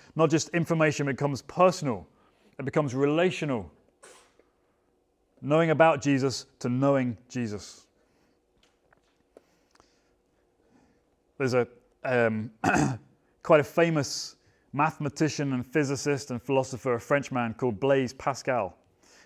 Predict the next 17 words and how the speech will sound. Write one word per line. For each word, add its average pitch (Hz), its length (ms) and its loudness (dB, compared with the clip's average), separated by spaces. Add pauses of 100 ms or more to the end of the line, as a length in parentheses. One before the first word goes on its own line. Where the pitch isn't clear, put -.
(100)
And 117 180 -4
he, 120 320 -2 (360)
uh, 107 420 2
was 117 160 -4
around 127 300 4
in 120 80 -2
the 117 80 -2
seventeenth 120 580 -2
century, 117 500 -4 (360)
so 120 240 0
quite 135 260 4
a, 131 60 -4
quite 143 300 2
a 135 40 8
long 127 240 4
time 117 280 0
ago. 98 280 -4